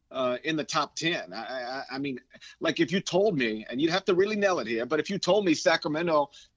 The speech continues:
picked fifth and tenth and ended up with two future all-stars, like, that wouldn't be shocking to me. So if I were a Kings fan, absolutely, I would be excited about this because, uh, you're getting, at least theoretically, two of the best prospects,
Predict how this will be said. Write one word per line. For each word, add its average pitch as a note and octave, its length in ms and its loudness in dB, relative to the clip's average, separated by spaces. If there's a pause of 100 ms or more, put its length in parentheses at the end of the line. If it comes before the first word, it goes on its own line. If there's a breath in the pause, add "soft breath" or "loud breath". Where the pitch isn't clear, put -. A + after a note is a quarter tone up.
picked - 200 -2
fifth F3+ 300 2
and C3+ 100 0
tenth F3+ 320 -2
and C3 120 0
ended D3 200 0
up D3 140 0
with C#3+ 100 0
two D#3 180 4
future C#3+ 320 0
all-stars, C#3 400 0
like, B2 120 0
that D3 200 4
wouldn't D3+ 320 4
be C#3+ 100 4
shocking C3 560 0
to A#2+ 100 0
me. A2+ 160 6
So C#3+ 200 6
if A#2+ 80 4
I D3 120 10
were F#3+ 120 8
a E3 40 4
Kings F3 280 4
fan, E3 240 4 (540 loud breath)
absolutely, E3+ 920 4
I A#2+ 100 0
would B2+ 160 2
be C3 80 2
excited C#3 420 -2
about A#2 260 -2
this B2 220 -2
because, C3 420 2 (400 loud breath)
uh, C3 60 4
you're C3 200 6
getting, C#3 500 2 (100)
at C#3+ 320 6
least D#3+ 240 6
theoretically, D3+ 560 6
two E3 160 4
of D#3+ 40 8
the C#3 80 4
best C3+ 220 2
prospects, C#3 680 4